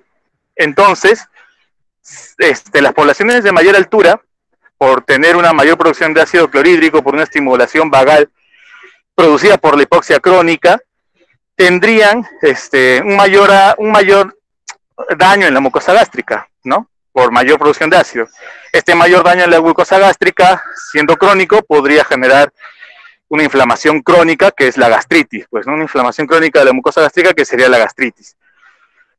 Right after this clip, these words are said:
Sin embargo, este, no hay ningún estudio que haya evaluado todavía esta,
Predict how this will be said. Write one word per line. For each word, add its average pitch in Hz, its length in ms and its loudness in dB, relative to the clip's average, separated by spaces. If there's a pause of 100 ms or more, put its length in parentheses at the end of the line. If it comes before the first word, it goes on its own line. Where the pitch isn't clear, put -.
(160)
Sin 180 240 -6
embargo, 196 600 0 (100)
este, 120 800 -2 (400)
no 156 280 0
hay 214 240 2
ningún 175 340 -2
estudio 185 300 0
que 175 100 -2
haya 170 160 4
evaluado 151 400 2
todavía 123 320 0
esta, 127 320 -2